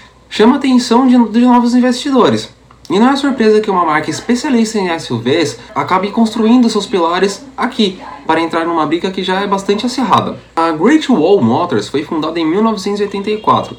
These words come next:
lá na China, e hoje é uma fabricante de capital aberto. Os primeiros veículos da empresa eram caminhões de porte pequeno, produzidos em pequena escala. Os primeiros carros de passeio começaram a ser fabricados em mil novecentos e noventa e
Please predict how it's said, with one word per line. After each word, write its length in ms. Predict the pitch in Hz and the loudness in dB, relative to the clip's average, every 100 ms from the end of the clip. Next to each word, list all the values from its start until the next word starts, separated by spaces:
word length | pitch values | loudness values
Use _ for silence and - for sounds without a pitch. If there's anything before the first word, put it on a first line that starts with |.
| - | -6
lá 160 | 170 320 | -2 0
na 100 | - | 0
China, 400 | - 110 87 - - - - - - | 0 -2 -4 -14 -20 -20 -20 -16 0
e 120 | 180 | 2
hoje 140 | 240 | 4
é 20 | |
uma 100 | 240 | 4
fabricante 680 | 233 240 220 214 196 226 247 | 2 0 0 0 2 2 2
de 100 | 220 | 0
capital 380 | 226 220 - 220 | -2 -4 -4 -4
aberto. 440 | 247 151 107 - - - - | 0 0 -2 -4 -16 -20 -14
Os 120 | - 120 | -10 -4
primeiros 320 | 147 202 208 | 0 0 2
veículos 280 | 180 170 143 | 0 -2 -2
da 80 | |
empresa 380 | 127 117 160 160 | -2 -2 -2 -2
eram 220 | 151 160 165 | -2 -4 -4
caminhões 420 | 175 170 180 180 | -6 -4 -4 -6
de 60 | |
porte 320 | 185 190 190 - | -4 -4 -4 -6
pequeno, 480 | 220 202 143 98 - | -2 0 2 0 -4
produzidos 420 | 202 202 202 202 | -2 0 0 -2
em 80 | 208 | -4
pequena 300 | 214 214 233 | -2 0 -2
escala. 480 | 269 - 110 95 - _ - - - - - - | -2 -2 -2 -2 -8 _ -20 -20 -20 -20 -20 -14
Os 80 | 156 | -4
primeiros 320 | 202 269 311 | 0 2 0
carros 240 | 254 220 190 | 0 -2 -2
de 60 | |
passeio 360 | 170 151 160 175 | -6 -4 -4 -4
começaram 400 | 175 160 170 165 | -4 -4 -4 -6
a 40 | |
ser 160 | 160 160 | -4 -4
fabricados 600 | 175 165 156 165 170 165 | -4 -6 -4 -4 -4 -4
em 80 | 170 | -4
mil 120 | 180 | -2
novecentos 400 | 185 185 185 185 | -4 -2 -4 -2
e 20 | |
noventa 380 | 180 165 185 | -4 -4 -6
e 120 | 208 | -6